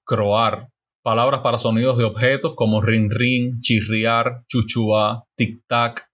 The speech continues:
clic, tun tun. Y palabras de origen expresivo como berrear, bache, bambolear, bofe, burbuja, caca, carcajada, chaparrón, chirrin chirrán, chupar, cosquillas,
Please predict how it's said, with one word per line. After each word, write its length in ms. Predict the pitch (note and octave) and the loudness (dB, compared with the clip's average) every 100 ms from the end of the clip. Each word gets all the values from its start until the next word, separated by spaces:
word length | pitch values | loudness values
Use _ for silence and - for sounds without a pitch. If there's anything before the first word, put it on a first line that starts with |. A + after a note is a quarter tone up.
| - | -4
clic, 420 | C3 C3 B2 - _ | 0 0 -2 -10 _
tun 340 | - A#2 A2 G#2 | -2 0 0 0
tun. 520 | C3 B2+ A#2+ C3+ B2+ _ _ _ _ _ | 0 0 0 -4 -10 _ _ _ _ _
Y 120 | G3+ | -2
palabras 420 | F3 D3 D#3 F3 | 0 2 2 2
de 60 | D3 | 0
origen 260 | C#3 D#3+ | 0 0
expresivo 580 | D3 C#3 B2+ - D3 D#3 | 0 0 0 2 2 2
como 380 | B2+ C3+ C#3 - _ | 2 2 0 -4 _
berrear, 800 | A2 A2+ B2 A2+ G#2+ G#2 G#2 G#2 F#2+ | -2 2 2 2 2 4 2 0 -4
bache, 580 | G2 G#2 G2 - G2+ G#2 | 0 0 0 -2 -4 0
bambolear, 840 | G#2 G#2+ G2 G#2 G2 G#2 G2 F#2+ G#2 - | 2 2 2 2 2 2 2 0 -4 -10
bofe, 680 | F#2+ F#2 G#2+ G#2 - A2 G#2+ - - | -8 0 0 0 0 -2 -2 -12 -2
burbuja, 840 | A2 A2+ G2 G#2+ A2+ F#2 G#2 G#2+ - - | 2 2 2 2 2 2 0 -2 -14 -2
caca, 580 | A#2 A2+ - G2+ A2+ _ | 2 2 0 -4 -6 _
carcajada, 880 | A#2 A2 - G#2 A2 A2+ G#2+ G2 G2+ | -2 0 0 -2 2 2 2 2 -2
chaparrón, 880 | - G#2+ F#2 F#2+ G2+ A2 G#2 G#2 G#2 _ - | -2 -2 0 -2 0 0 2 -2 -4 _ -4
chirrin 480 | B2+ G#2+ A2+ A2 | 0 2 2 0
chirrán, 640 | G#2 A2 G#2+ A#2+ A#2 A2 C3 - _ - | 0 0 0 0 2 0 -2 -8 _ -4
chupar, 680 | B2+ A2 A#2+ A#2 A2+ A#2 - _ | -2 0 0 0 0 -4 -12 _
cosquillas, 920 | A#2 G#2 - B2 A#2+ A2+ A2 A2 - | -4 -4 -6 0 2 2 2 -2 -6